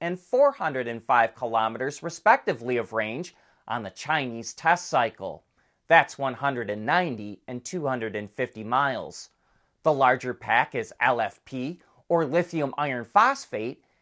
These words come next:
and Car News China reports the other pack will use B Y D's new sodium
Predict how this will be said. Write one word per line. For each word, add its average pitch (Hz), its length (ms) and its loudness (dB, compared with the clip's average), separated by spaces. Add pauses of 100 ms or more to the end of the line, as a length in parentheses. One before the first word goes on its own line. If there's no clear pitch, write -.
(200)
and 143 200 -6
Car 214 340 4
News 165 300 -4
China 254 420 0
reports 123 580 -2
the 156 320 -10
other 277 280 4
pack 110 480 -6 (380)
will 143 200 0
use 135 280 -4
B 170 300 -4
Y 117 280 2
D's 117 580 -6 (180)
new 127 220 -6
sodium 131 640 0